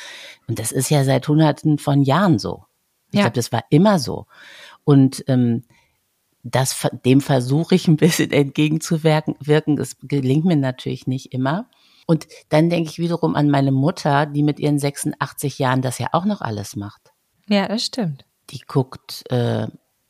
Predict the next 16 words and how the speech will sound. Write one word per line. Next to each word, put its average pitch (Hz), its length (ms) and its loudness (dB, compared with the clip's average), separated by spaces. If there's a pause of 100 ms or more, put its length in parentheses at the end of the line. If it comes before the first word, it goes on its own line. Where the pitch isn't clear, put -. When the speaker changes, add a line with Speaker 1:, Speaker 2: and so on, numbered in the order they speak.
Speaker 1:
diese 120 260 -6
ganzen 123 380 -2
Streaming-Dienste, 180 1200 0
die, 143 320 -2
Speaker 2:
Mhm. 175 720 0
Speaker 1:
ähm, - 20 0
Speaker 2:
Mediatheken. 233 1040 4
Speaker 1:
Mediatheken, 151 960 2
die 147 300 2
hört 143 300 -2
Spotify, 185 1000 0 (720)
die 143 340 0
guckt - 280 -8
Netflix, 147 560 -2
alles. 160 480 0 (680)
Speaker 2:
Ja, 220 260 -4